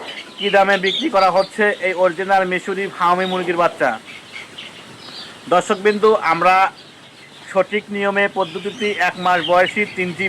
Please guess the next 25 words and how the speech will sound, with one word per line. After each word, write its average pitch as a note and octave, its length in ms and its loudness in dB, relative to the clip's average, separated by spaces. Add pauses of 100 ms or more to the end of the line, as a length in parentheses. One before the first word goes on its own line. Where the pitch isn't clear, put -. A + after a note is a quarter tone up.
ভ্যাকসিন F3+ 320 2 (100)
কমপ্লিট F#3+ 380 0 (100)
করে G3+ 160 4 (160)
সারা F3+ 200 2 (140)
বাংলাদেশে F3 500 -2
এই F3 120 -4
বাচ্চাগুলো F3 420 0 (180)
বিক্রি F3+ 280 -6
করে F3+ 120 2 (100)
আসছি G#3+ 240 -8 (600)
এবং F#3 120 4 (140)
ডেলিভারি F#3 420 4
দিয়ে E3+ 180 4
আসছি। C3+ 240 -8 (1300)
দর্শক, F3+ 280 4 (180)
আপনাদের F3+ 300 2
একটু F#3+ 180 -2
আমি F#3+ 180 -2
দেখাই F#3 260 2 (100)
কাছ F3 120 4 (120)
থেকে G3 180 -4 (100)
আমাদের F3 280 0
যে F3+ 140 -4
বাচ্চাগুলো E3+ 420 0
রয়েছে F3 300 0